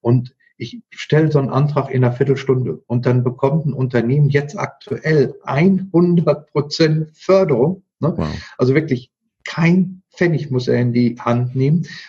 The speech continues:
Speaker 1: um mich zu beauftragen oder Kollegen von, von mir zu beauftragen, ihn in der aktuellen Situation an der Seite zu stehen.
Speaker 2: Mhm.
Speaker 1: Ne, oder, hm, um, um für ihn die Liquiditätsplanung zu machen, um zu schauen,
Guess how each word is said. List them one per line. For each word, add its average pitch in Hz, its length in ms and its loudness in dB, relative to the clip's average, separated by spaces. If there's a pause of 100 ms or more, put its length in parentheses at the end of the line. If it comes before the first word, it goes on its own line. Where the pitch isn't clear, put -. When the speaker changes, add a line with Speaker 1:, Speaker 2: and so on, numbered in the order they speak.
(100)
Speaker 1:
um 127 180 4
mich 165 300 2
zu 175 160 0
beauftragen 147 840 0
oder 127 220 2
Kollegen 127 500 0
von, 143 380 -2 (280)
von 135 300 -2
mir 131 200 0
zu 120 120 -6
beauftragen, 120 840 -2
ihn 160 320 2 (320)
in 139 120 0
der 127 160 0
aktuellen 135 600 2
Situation 127 640 2
an 123 140 0
der 127 100 4
Seite 143 340 2
zu - 140 -18
stehen. - 300 -12 (340)
Speaker 2:
Mhm. 80 120 -2
Speaker 1:
Ne, 123 140 2
oder, 110 340 0
hm, 139 320 -2
um, 131 240 0 (100)
um 139 160 -2
für 139 120 -2
ihn 143 180 0
die 131 60 2
Liquiditätsplanung 127 1120 -2
zu - 100 -12
machen, 95 280 -6
um 123 120 -2
zu 123 120 -6
schauen, 123 340 2